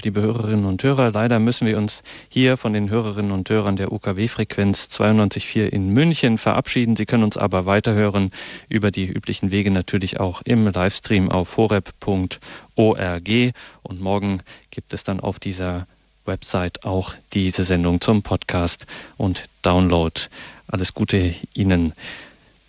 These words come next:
Professor Berger, Sie haben es auch erwähnt, dass ja Joachim von Fiore, der Zisterzienser, eine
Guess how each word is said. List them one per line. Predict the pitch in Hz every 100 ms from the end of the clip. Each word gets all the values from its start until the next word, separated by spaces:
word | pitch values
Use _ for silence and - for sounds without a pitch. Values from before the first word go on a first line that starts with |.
| _ _ _ _ _ _ _ _ -
Professor | 143 143 139 123
Berger, | 120 135 143 127 127 _ _ _ _ _ _ _ _ _ _ _ 120
Sie | 113
haben | 127 156
es | 139 -
auch | 143 -
erwähnt, | 120 123 117 160
dass | 147 123 - - _ _
ja | 120 117 113
Joachim | 113 104 104 - 104 - 165
von | - 113
Fiore, | - 107 101 98 107 139
der | 117 104 101 -
Zisterzienser, | - - - 101 - - 101 110 113 139 151 - - - - - _ _ _
eine | 107 98